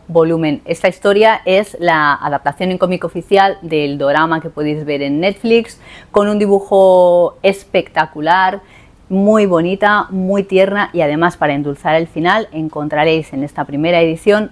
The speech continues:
dos marcapáginas con los protagonistas de adulto. Lo que os digo, ¿qué más podéis pedir? Cortita, dos volúmenes, dibujo maravilloso,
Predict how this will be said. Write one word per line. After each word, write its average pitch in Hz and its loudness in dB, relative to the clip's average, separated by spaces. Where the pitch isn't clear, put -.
dos 180 2
marcapáginas 180 -2
con 220 0
los 247 2
protagonistas 220 0
de 175 -2
adulto. 156 0
Lo 185 4
que 185 0
os 180 -4
digo, 180 0
¿qué 185 -4
más 190 -6
podéis 160 -6
pedir? 151 -8
Cortita, 196 -2
dos 170 -4
volúmenes, 170 -6
dibujo 143 -14
maravilloso, 175 -8